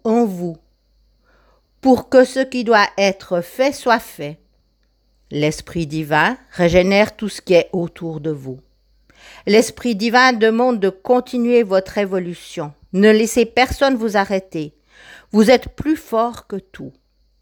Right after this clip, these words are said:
À travers le travail que vous êtes en train de faire, permettez à l'esprit divin et l'esprit sacré de la terre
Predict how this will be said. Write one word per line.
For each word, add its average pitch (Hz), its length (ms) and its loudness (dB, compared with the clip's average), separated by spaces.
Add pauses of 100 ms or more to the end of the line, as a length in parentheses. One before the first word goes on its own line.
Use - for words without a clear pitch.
(540)
À 175 100 2
travers 202 400 2
le 196 120 0
travail 220 520 2
que 202 80 -6
vous 175 280 -4
êtes 202 180 0
en 190 100 -4
train 196 280 -4
de 175 120 -2
faire, 220 420 0
permettez 220 520 2
à 190 100 4
l'esprit 196 460 -4
divin 196 520 0
et 160 100 0
l'esprit 175 420 -8
sacré 208 560 -4
de 156 100 -4
la 147 160 -2
terre 214 500 -8